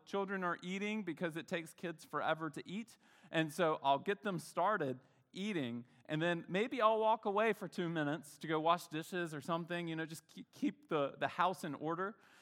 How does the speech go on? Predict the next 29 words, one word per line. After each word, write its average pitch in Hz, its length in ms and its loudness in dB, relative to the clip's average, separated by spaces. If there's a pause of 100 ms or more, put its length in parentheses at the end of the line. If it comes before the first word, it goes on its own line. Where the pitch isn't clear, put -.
(140)
And 170 220 2
I'll 170 140 8
give 226 180 -4
them 208 160 0
very 240 320 4
clear 240 380 -2
instructions 151 880 0 (180)
as 165 200 6
to 165 100 -2
what 170 240 4
I 151 140 6
want 165 260 0
them 165 140 -2
to 143 60 -2
be 135 120 -2
doing 131 340 0
at 107 120 -10
that 107 200 -2
time. 98 280 -6 (260)
I 190 240 4
want 214 320 0
you 147 380 -2 (260)
to 156 100 -2
sit 208 340 -2 (140)
here 123 400 -4 (220)
and 143 240 -2
eat 202 220 -4
your 185 180 0
food 107 460 -6